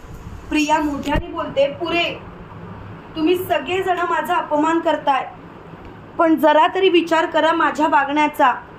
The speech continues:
तेव्हा लगेच पूर्णाजी बोलते, "नाही विचार करायचा आहे, तू आम्हाला या घरातच नको आहेस आणि तुझ्यासारखी घाण मला या घरात ठेवायचीच नाही.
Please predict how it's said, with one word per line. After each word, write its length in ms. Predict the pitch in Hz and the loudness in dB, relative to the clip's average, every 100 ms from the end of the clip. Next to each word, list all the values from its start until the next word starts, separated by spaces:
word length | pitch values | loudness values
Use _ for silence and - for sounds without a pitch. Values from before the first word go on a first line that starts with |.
| - - - - - - - | -20 -20 -20 -20 -20 -20 -2
तेव्हा 200 | - 285 | 2 4
लगेच 300 | 294 277 302 | 4 2 -2
पूर्णाजी 540 | - 311 277 285 294 311 | 0 4 4 4 2 2
बोलते, 380 | 294 277 285 294 | 2 2 2 2
"नाही 280 | 262 302 | 4 4
विचार 360 | 370 359 359 330 | 4 2 4 0
करायचा 460 | 339 302 294 302 285 | 2 2 2 2 2
आहे, 260 | 262 - - - - - - - 349 | 2 -8 -20 -20 -20 -20 -20 -2 4
तू 120 | 370 | 6
आम्हाला 360 | 330 311 339 | 6 4 2
या 200 | 349 339 | 4 2
घरातच 600 | 339 285 269 320 381 381 320 | 2 2 4 4 2 0 2
नको 260 | 320 330 | 2 4
आहेस 380 | 320 294 320 - - | 4 4 0 -2 0
आणि 180 | 294 | 2
तुझ्यासारखी 680 | 311 320 277 330 339 311 349 | 2 2 4 4 2 0 0
घाण 240 | 294 277 311 | 4 4 4
मला 260 | 285 294 | 2 4
या 140 | 311 311 | 2 2
घरात 300 | 269 269 294 | 2 2 0
ठेवायचीच 580 | 311 269 285 294 330 330 | 2 4 2 2 -4 -2
नाही. 240 | 302 277 | 0 0